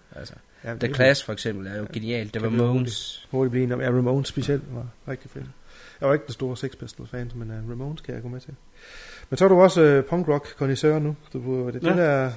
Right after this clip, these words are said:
Speaker 2: visitkort, det skal
Speaker 1: <laughs> Yay!
Speaker 2: være
Speaker 3: Det bliver større og større.
Speaker 2: større og større, altså, det
Speaker 1: Jeg er bare connoisseur.
Speaker 2: Der findes ikke en A-størrelse, der kan passe snart
Speaker 3: <laughs>
Speaker 2: på det visitkort. Øh, men jeg ved ikke, om jeg er nogen andre, der har noget, vi lige skal have vendt.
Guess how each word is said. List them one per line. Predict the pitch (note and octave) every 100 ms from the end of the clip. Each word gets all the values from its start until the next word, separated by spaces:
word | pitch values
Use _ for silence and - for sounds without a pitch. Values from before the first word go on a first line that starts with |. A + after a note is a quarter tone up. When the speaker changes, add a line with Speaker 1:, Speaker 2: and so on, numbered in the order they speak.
| B2+
Speaker 2:
visitkort, | - F3+ E3 C3+
det | D3
skal | D3+ D3
Speaker 1:
<laughs> |
Yay! | G3+ A3+ G3
Speaker 2:
være | C#3+ B2+
Speaker 3:
Det | D3
bliver | - B3
større | D#3+ E3
og | D#3
større. | E3 E3+
Speaker 2:
større | D#3 D#3
og |
større, | C#3+ D#3 D#3
altså, | B2+ B2+
det | B2+ B2 F#3 - - - - - - -
Speaker 1:
Jeg | C#3+ D3+
er |
bare | D3+ D#3+
connoisseur. | D#3+ D#3 C#3 D3+ D3+ D#3
Speaker 2:
Der |
findes | F3+ F3 F3+
ikke | F#3
en | E3+
A-størrelse, | E3+ F3 - C#3 C#3 C3
der | B2
kan | -
passe | C#3+ C#3+
snart | C#3 B2+ B2 - - - - -
Speaker 3:
<laughs> | D3 A#2+ B2+ D#3+ -
Speaker 2:
på | A#3
det | C3+
visitkort. | C#3 D3+ - C#3 C#3 - - - - - - - - - - - - - - - - - - - - - -
Øh, | C3+ C3+ C3+ C3+
men |
jeg | D#3
ved | F#3
ikke, | F3+
om | D3
jeg | C#3
er |
nogen | C#3 C#3+
andre, | E3
der | C#3+
har | C#3+ D3
noget, | C#3 C#3+
vi | C3+
lige | D3
skal | D3 C#3+
have | B2
vendt. | C3 D#3